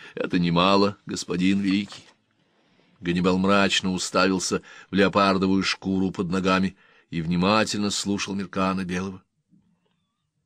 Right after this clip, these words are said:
«Я пил снадобья, приготовленные на диком меду, сваренные вместе с диким орехом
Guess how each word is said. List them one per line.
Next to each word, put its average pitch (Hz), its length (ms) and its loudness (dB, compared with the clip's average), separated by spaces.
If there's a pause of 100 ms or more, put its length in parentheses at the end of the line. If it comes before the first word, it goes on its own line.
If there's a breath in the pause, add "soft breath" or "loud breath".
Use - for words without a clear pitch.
(100)
«Я 139 280 4
пил 139 300 6
снадобья, 117 840 4
приготовленные 104 1080 2
на 101 140 2
диком 98 400 0
меду, 95 560 0 (640)
сваренные 110 720 4
вместе 107 440 0
с 92 60 -2
диким 98 360 -2
орехом 101 500 2